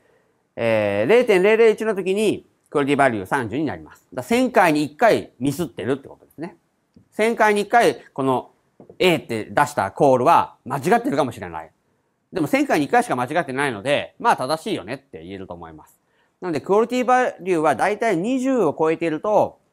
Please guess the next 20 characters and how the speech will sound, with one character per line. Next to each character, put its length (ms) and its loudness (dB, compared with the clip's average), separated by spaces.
ま 60 -6
あ、 20 -4
百 220 0
回 180 2
に 80 -6
一 80 -14
回 240 -6
以 20 -12
下 180 -12
で 60 -20
す 60 -20
よ 60 -20
ね。 140 -20
零 160 -2
点 180 -6
零 180 0
一 360 -10
で 80 -20
す 60 -20
ね。 180 -20